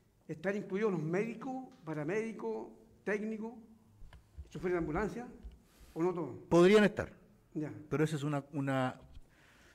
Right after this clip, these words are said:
Speaker 2: eso forma parte de la autonomía de la voluntad de cada funcionario, ¿ya?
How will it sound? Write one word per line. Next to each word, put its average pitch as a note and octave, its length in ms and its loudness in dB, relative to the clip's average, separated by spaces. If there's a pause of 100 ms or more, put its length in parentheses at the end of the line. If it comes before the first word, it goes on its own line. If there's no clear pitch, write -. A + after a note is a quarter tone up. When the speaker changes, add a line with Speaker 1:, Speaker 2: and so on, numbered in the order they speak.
(140)
Speaker 2:
eso B2+ 200 -6
forma C#3 260 -2
parte C#3+ 240 0
de B2+ 40 2
la B2 40 2
autonomía B2 640 2
de B2+ 100 4
la A#2+ 100 2
voluntad A2+ 440 0
de A2+ 140 2
cada B2 180 2
funcionario, A#2 560 -2 (200)
¿ya? A#2 220 -4